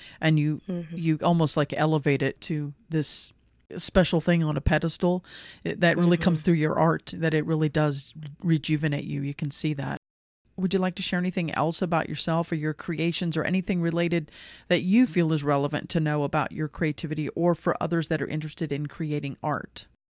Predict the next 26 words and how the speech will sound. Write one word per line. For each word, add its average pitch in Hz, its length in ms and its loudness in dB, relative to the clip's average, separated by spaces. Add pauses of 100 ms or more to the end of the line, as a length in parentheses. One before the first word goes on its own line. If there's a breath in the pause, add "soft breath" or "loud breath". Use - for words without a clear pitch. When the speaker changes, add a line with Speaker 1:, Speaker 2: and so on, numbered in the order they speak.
(220)
Speaker 2:
There's 233 240 0
one 311 180 -2
thing 277 360 0
that 226 120 4
I 208 160 4
call, 180 640 -4
um, 180 280 0
that 175 160 -2
happens 175 480 -4
from 208 180 -4
time 196 300 0
to 196 60 -4
time. 175 360 -2
I 180 80 -6
call 185 280 -2
it - 120 -6
time 214 320 0
on 214 160 2
the 202 80 -4
shelf. - 600 -6 (440 loud breath)
Speaker 1:
Mm. 160 320 0
Speaker 2:
And 196 400 4
time 330 320 2
on 311 160 4
the 240 60 4
shelf 208 600 -2